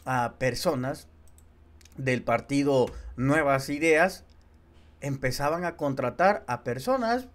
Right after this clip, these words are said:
a familiares de ellos. Creo que todo eso nosotros lo sabemos muy bien.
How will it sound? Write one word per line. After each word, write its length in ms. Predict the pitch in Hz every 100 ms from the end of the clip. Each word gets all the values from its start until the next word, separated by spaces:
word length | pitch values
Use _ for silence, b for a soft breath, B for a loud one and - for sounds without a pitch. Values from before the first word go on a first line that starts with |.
| -
a 160 | 131
familiares 600 | 139 143 139 143 190 202 165
de 200 | 190 240
ellos. 200 | 220 226
Creo 200 | 196 208
que 100 | 202
todo 460 | - - 494 262
eso 160 | 277 226
nosotros 520 | 202 180 202 220 208 B B
lo 160 | - 156
sabemos 480 | 143 139 143 135 127
muy 160 | 135
bien. 300 | 170 254 156